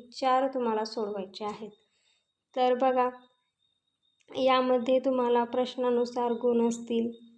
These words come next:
एक, यामध्ये पूर्ण प्रश्न जे आहे, तर तुम्हाला प्रश्नानुसार गुण असतील एक,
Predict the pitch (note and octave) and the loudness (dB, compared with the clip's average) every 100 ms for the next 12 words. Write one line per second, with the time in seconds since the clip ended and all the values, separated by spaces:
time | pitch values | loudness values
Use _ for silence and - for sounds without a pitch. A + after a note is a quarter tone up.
0 | _ _ _ _ _ - A3+ A#3 A3+ - | _ _ _ _ _ -4 -2 -2 -6 -18
1 | _ _ _ _ _ _ _ _ _ _ | _ _ _ _ _ _ _ _ _ _
2 | _ _ _ _ _ B3 A#3+ A#3 A#3 A#3 | _ _ _ _ _ -2 0 2 0 0
3 | A3+ A#3 B3 A#3+ A#3+ A#3+ A#3+ - A#3+ A#3 | 0 0 2 2 0 0 -4 -2 -2 0
4 | A#3+ A3+ G#3 G#3 A3+ A#3 A#3 A#3 A#3 A#3 | 0 0 -2 -2 -4 -4 -2 0 0 -2
5 | B3 - B3 A#3+ A#3+ A#3+ A3+ A3 A#3 A#3 | -6 -2 0 0 -2 -2 -2 0 2 2
6 | A3 A#3 A#3 A3 A#3 A#3 | 0 -4 -4 -2 0 -2